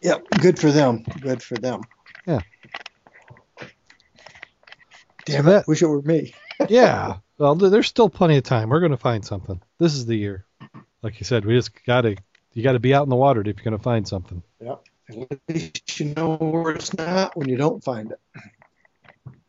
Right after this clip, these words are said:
Speaker 2: That was Dave in the chat room says, "Any wreck is a good dive."
Speaker 1: Yep.
Speaker 2: Now, here are some photos.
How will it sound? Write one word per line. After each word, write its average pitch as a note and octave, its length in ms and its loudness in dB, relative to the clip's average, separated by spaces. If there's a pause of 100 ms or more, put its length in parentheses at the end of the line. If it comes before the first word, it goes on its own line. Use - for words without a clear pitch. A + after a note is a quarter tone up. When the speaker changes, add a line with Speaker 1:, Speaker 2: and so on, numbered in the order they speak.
(1080)
Speaker 2:
That A#2 140 -10
was A2 180 -4
Dave A#2+ 300 4
in A#2 80 2
the A2+ 40 -2
chat B2 240 2
room A#2 160 2
says, B2 560 0 (180)
"Any C3 200 6
wreck A#2+ 260 4
is G2 80 0
a F#2+ 60 0
good B2+ 180 0
dive." F2 320 -2 (600)
Speaker 1:
Yep. C3 260 -6 (160)
Speaker 2:
Now, A#2 200 -2
here F3 300 4
are B2+ 60 6
some A2+ 380 0
photos. A#2+ 960 0